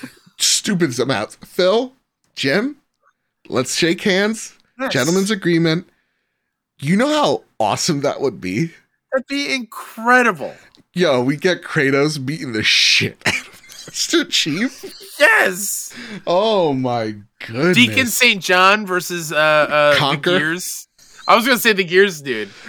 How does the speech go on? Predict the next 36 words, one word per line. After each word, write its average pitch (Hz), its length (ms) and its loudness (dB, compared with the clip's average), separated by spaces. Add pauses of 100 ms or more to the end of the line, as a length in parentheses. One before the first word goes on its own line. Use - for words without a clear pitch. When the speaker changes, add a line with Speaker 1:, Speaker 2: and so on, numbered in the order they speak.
(120)
Speaker 2:
Oh 160 180 4
my 135 100 2
God, 123 340 0
Marcus 127 420 -2
Phoenix, 139 340 -2
yeah. 113 220 0 (140)
Speaker 1:
Yeah, 147 420 0
yeah, 127 140 -2 (260)
yeah. 156 80 -6
Speaker 2:
Uh, 143 60 -10
Kate 120 280 -2
Diaz. 117 580 0
Yeah, 131 300 0
man, 107 260 -4
that 135 180 0
would 120 180 -2
be 110 220 -4
dope. 139 640 -2
Speaker 1:
That'd 131 200 -2
be 120 120 -6
really, 117 400 -4
really 135 80 2
Speaker 2:
And 143 100 0
then 165 180 0
Speaker 1:
cool. 113 100 -6
Speaker 2:
now 135 160 2
you 156 120 2
got 151 220 -2
the 123 80 0
Warcraft 135 640 -2
characters 165 580 0
in 156 140 2
there. 165 320 0 (1000)
And 135 200 2
so, 135 200 2
like, 120 320 0